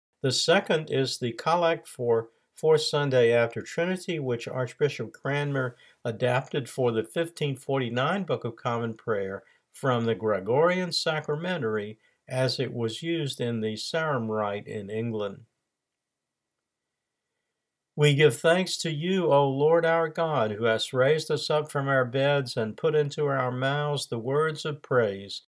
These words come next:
that we may adore you and call upon your holy name. And we entreat you by your mercies, which you have exercised always in our lives, Send down now also your aid upon those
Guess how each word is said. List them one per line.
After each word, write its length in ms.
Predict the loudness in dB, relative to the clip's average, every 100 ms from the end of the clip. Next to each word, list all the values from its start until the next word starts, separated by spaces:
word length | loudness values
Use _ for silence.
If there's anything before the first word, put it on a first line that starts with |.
| _ _
that 180 | 0 2
we 160 | 0 0
may 300 | 0 2 2
adore 480 | 0 2 2 2
you 400 | 0 -2 -4 -4
and 120 | -6 -4
call 320 | 2 4 4
upon 380 | 2 0 -2 0
your 300 | 0 0 2
holy 320 | 0 0 -4
name. 460 | -2 -2 -2 -4 -12 _ _ _ -4
And 180 | -2 2
we 220 | 2 2
entreat 540 | 0 -2 -2 -2 -4
you 160 | -6 -6
by 280 | -2 0 0
your 220 | 0 0
mercies, 680 | 0 0 0 0 -2 -4 -4
which 240 | -6 -6
you 140 | -6 -2
have 200 | -2 -2
exercised 800 | -2 -2 -4 -4 -2 -2 -2 -4
always 760 | 0 2 2 2 0 0 -6 -8 _ _ -6
in 140 | -2
our 220 | 2 2
lives, 680 | 2 2 2 0 -2 -6 -8 _ _
Send 460 | -2 2 2 2 2
down 460 | 2 4 2 0
now 400 | 0 0 2 0
also 560 | 0 0 0 0 2 2
your 320 | 0 -2 0
aid 340 | 2 2 2 0
upon 420 | -2 -2 -4 -2
those 580 | 0 0 2 0 -4